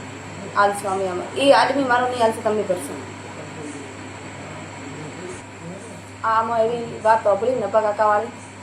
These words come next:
એટલે એના ઘરનો આમાં ખાધો છે, પીધો છે,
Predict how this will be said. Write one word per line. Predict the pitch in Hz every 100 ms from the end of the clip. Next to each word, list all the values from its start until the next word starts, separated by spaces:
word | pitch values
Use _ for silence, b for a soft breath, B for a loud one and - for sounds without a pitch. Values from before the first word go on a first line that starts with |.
| - - 151 165 180 - -
એટલે | 226 220 214 156 - - - - - - - - - - -
એના | 247
ઘરનો | 220 220 240
આમાં | 233 226
ખાધો | 208 196 233
છે, | 226 233
પીધો | - 214 220 214
છે, | 214